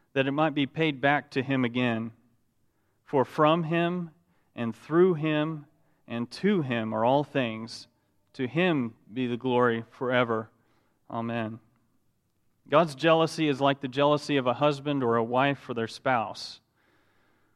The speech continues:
There is a rightful ownership or possession within marriage, just as God has a rightful ownership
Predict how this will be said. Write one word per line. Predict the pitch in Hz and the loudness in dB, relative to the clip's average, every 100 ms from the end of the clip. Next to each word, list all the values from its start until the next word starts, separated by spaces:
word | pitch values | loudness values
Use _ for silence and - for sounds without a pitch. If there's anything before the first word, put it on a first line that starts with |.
| _ _ _ _ _ _ | _ _ _ _ _ _
There | 131 135 | -2 0
is | 123 | 2
a | 127 120 120 82 _ _ _ _ | 0 0 -2 -8 _ _ _ _
rightful | 131 127 143 160 147 160 139 | -12 0 2 2 0 -4 0
ownership | 139 143 147 - 147 131 | 0 0 -2 -4 -8 -6
or | 120 | -8
possession | - 123 120 143 135 123 117 | -8 -10 -2 -2 -2 -6 -6
within | 117 120 113 | -6 -6 -4
marriage, | 120 117 110 113 - - _ _ _ _ _ _ _ _ _ _ _ _ _ _ _ _ _ _ _ _ _ _ _ _ _ _ _ _ _ _ _ | -2 -2 -4 -8 -14 -20 _ _ _ _ _ _ _ _ _ _ _ _ _ _ _ _ _ _ _ _ _ _ _ _ _ _ _ _ _ _ _
just | 147 143 | -4 -2
as | 139 117 | -2 -2
God | 139 143 139 | 0 2 2
has | 131 | -2
a | 120 | -2
rightful | 110 120 135 - - 131 110 | -2 0 0 -2 -6 -6 -4
ownership | 135 135 127 - 113 107 | -2 -2 -4 -6 -6 -8